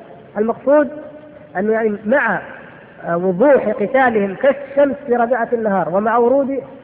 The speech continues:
أنهم يمرقون من الدين، وأن صلاتهم وصيامهم لا تنفعهم، وأنهم كلاب أهل النار، وأنهم، وأنهم من أوصاف نصية قطعية، مع ذلك عوملوا معاملة المسلمين في أحكام القتال.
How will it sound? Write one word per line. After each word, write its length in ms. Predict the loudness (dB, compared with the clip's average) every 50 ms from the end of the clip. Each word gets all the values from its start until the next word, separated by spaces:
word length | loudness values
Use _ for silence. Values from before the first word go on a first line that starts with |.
| -14 -8 -6
أنهم 240 | -2 0 2 2 4
يمرقون 480 | 4 4 2 2 2 4 4 4 6
من 120 | 6 4 4
الدين، 440 | 4 2 0 2 2 4 2 2 0 -2
وأن 380 | -2 -2 0 0 -2 -2 -2
صلاتهم 520 | 0 0 2 2 2 2 2 0 -2 -2 -2
وصيامهم 440 | -4 -2 0 0 2 2 2 2
لا 100 | 2 2
تنفعهم، 600 | 2 0 -2 -2 0 0 0 2 2 0 0 0
وأنهم 380 | 0 0 0 0 0 -2 -2 -2
كلاب 380 | -2 -2 -2 0 0 0 2 2
أهل 200 | 0 0 0 0
النار، 400 | -2 0 0 0 2 0 0 0
وأنهم، 520 | -2 -2 -2 -2 -4 -4 -2 -2 -2 -2
وأنهم 340 | -2 -2 -2 -2 -2 -2 -2
من 80 | -2
أوصاف 420 | 0 -2 -2 0 2 2 2 2 0 -4 -10 -16 -18 -18 -16 -6 -2
نصية 720 | 0 0 0 -2 -8 -8 -4 -2 0 0 0 0 0 -2 -2
قطعية، 680 | 0 -2 -4 -4 -4 -4 -4 -2 -2 0 2 2 0 0 -4 -14 -16 -16 -18 -18 -20 -20 -20 -16 -10 -6
مع 240 | -6 -4 -4 -4
ذلك 540 | -2 -2 0 0 0 0 -2 -2 -2 -4 -4 -6 -12 -20 -20 -20 -20 -20 -12 -2
عوملوا 520 | 2 4 6 6 6 6 4 4 4 4
معاملة 600 | 4 4 2 2 2 2 2 2 4 4 4 2 2 0 -8 -16 -18 -18 -18 -20 -20 -20 -20 -20 -20 -20 -20 -20 -20 -20 -20 -20 -18 -8 -2 2
المسلمين 640 | 2 4 2 2 0 -2 -2 0 0 0 0 -2
في 160 | -2 -2 -2 -4
أحكام 360 | -4 -6 -2 -2 0 0 0
القتال. 320 | -2 -4 -6 -8 -10 -12